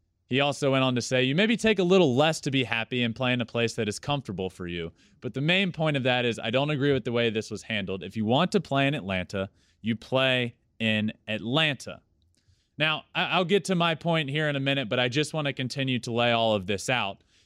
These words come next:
This is pretty much going in chronological order here. And this,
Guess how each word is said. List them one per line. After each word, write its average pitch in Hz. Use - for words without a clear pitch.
This 147
is 135
pretty 294
much 233
going 196
in 147
chronological 143
order 113
here. 95
And 120
this, -